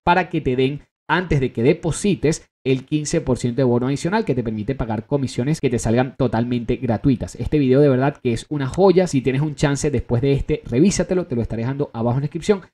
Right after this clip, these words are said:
porque acá aprendes realmente a hacer trading de futuros con operaciones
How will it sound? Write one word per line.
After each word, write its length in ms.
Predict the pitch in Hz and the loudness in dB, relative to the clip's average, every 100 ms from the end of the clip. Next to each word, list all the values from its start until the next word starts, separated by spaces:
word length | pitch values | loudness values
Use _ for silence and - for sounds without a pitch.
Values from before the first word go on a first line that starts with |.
| _ | _
porque 220 | 196 202 196 | -2 0 0
acá 120 | 170 | -2
aprendes 500 | - 147 143 139 156 | -2 -4 -2 0 0
realmente 360 | 131 131 139 | 0 -2 -2
a 20 | 139 | -2
hacer 220 | 139 127 | -2 0
trading 260 | 143 135 | -2 -2
de 80 | 135 | -6
futuros 440 | - 160 202 190 - _ | -6 0 2 2 -2 _
con 320 | - 190 196 _ | 4 4 4 _
operaciones 640 | 202 185 151 143 156 - | -2 0 -2 -2 -4 -4